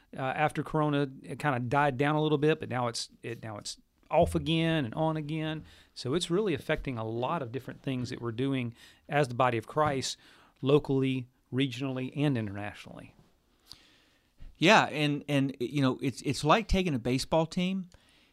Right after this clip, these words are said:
Speaker 2: and saying, "You can, um, you can practice,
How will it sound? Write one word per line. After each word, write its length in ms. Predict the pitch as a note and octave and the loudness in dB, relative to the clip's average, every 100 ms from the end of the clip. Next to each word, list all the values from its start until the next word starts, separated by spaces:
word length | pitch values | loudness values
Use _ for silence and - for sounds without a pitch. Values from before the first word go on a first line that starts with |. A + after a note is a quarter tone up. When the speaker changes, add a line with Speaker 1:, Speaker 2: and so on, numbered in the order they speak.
| - | -4
Speaker 2:
and 180 | C3 C3+ | 0 0
saying, 760 | - D3 C3+ C3+ B2+ B2 B2 - | 2 4 4 4 2 0 -4 -8
"You 240 | A#2 C#3 | -2 0
can, 420 | F3 E3 C3 B2 A#2 | 0 0 0 0 0
um, 600 | G#2+ G#2 G#2 F2 - - | -2 -2 -6 -10 -14 -18
you 240 | - B2+ | -6 -6
can 180 | C3+ B2+ | -4 -4
practice, 800 | - B2+ B2+ - F#3 F3+ - | 0 2 2 2 -6 -6 -8